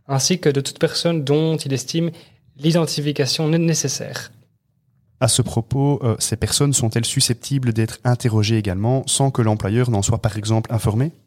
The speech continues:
Speaker 1: Oui. Euh, un inspecteur peut interroger, euh, toute personne dont il estime l'audition nécessaire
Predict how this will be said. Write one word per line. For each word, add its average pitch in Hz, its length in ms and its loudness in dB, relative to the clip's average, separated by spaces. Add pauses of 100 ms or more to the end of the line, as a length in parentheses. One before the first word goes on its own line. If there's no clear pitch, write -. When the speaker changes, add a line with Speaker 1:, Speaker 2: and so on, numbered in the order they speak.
(480)
Speaker 1:
Oui. 135 320 -2 (340)
Euh, 127 340 0
un 135 100 0
inspecteur 156 520 0
peut 170 320 2
interroger, 143 760 0
euh, 135 60 -2
toute 170 180 -6
personne 156 520 -2
dont 151 480 0
il 139 180 -4
estime 165 400 -2 (100)
l'audition 151 640 2
nécessaire 151 640 0